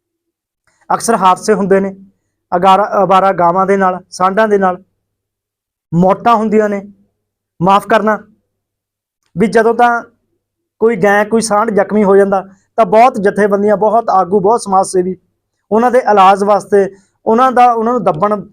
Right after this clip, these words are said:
ਦਬਾਉਣ ਵਾਸਤੇ ਅੱਗੇ ਆ ਜਾਂਦੇ ਨੇ। ਪਰ ਦੋਸਤੋ, ਜਦੋਂ ਕਿਸੇ ਦੀ ਲੱਤ ਬਾਂਹ ਟੁੱਟਦੀ ਹੈ, ਕੋਈ ਮਰ ਜਾਂਦਾ, ਫਿਰ ਕੋਈ ਜਥੇਬੰਦੀ, ਕੋਈ ਆਗੂ, ਕੋਈ ਨਹੀਂ ਆਉਂਦਾ। ਬੀਤੇ ਦਿਨੀ ਨਿਊ ਚੰਡੀਗੜ੍ਹ ਦੇ ਇੱਕ ਪਿੰਡ ਸੈਣੀ ਮਾਜਰਾ ਵਿੱਚ ਇੱਕ ਵਿਅਕਤੀ ਨੂੰ ਬਹੁਤ ਬੁਰੀ ਤਰ੍ਹਾਂ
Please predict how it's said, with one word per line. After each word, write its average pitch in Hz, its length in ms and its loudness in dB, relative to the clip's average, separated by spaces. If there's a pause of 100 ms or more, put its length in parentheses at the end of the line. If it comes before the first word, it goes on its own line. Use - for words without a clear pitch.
ਦਬਾਉਣ 180 320 0
ਵਾਸਤੇ 202 340 0 (240)
ਅੱਗੇ 214 240 0
ਆ 208 100 4
ਜਾਂਦੇ 160 260 -2
ਨੇ। 147 100 -10 (380)
ਪਰ 254 120 2
ਦੋਸਤੋ, 277 300 0
ਜਦੋਂ 220 240 0
ਕਿਸੇ 233 200 -4
ਦੀ 233 80 0
ਲੱਤ 214 220 0
ਬਾਂਹ 226 120 2
ਟੁੱਟਦੀ 214 300 0
ਹੈ, 220 60 2
ਕੋਈ 226 140 0
ਮਰ 202 200 0
ਜਾਂਦਾ, 196 280 -2 (520)
ਫਿਰ 214 100 0
ਕੋਈ 220 240 2
ਜਥੇਬੰਦੀ, 190 560 0
ਕੋਈ 214 280 0
ਆਗੂ, 170 260 -2
ਕੋਈ 214 200 2
ਨਹੀਂ 160 120 -6
ਆਉਂਦਾ। 123 200 -12 (1400)
ਬੀਤੇ 214 300 0
ਦਿਨੀ 220 220 0
ਨਿਊ 226 180 -2
ਚੰਡੀਗੜ੍ਹ 208 460 0
ਦੇ 196 80 2
ਇੱਕ 196 120 -2
ਪਿੰਡ 190 240 -4 (520)
ਸੈਣੀ 196 300 -2
ਮਾਜਰਾ 180 300 0
ਵਿੱਚ 170 220 -4 (1400)
ਇੱਕ 190 140 -2
ਵਿਅਕਤੀ 196 320 -2
ਨੂੰ 214 140 0
ਬਹੁਤ 175 300 -4
ਬੁਰੀ 175 240 2
ਤਰ੍ਹਾਂ 180 240 -2